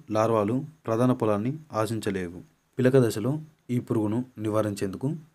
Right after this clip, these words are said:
నాట్లు వేసిన పదిహేను నుండి ఇరవై రోజులలో కార్బోఫ్యూరాన్ త్రీ జీ గుళికలను పది కేజీలు ఒక ఎకరానికి చల్లుకోండి.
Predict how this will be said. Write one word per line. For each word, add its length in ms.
నాట్లు 300
వేసిన 240
పదిహేను 360
నుండి 200
ఇరవై 220
రోజులలో 420
కార్బోఫ్యూరాన్ 640
త్రీ 160
జీ 120
గుళికలను 380
పది 240
కేజీలు 340
ఒక 60
ఎకరానికి 400
చల్లుకోండి. 460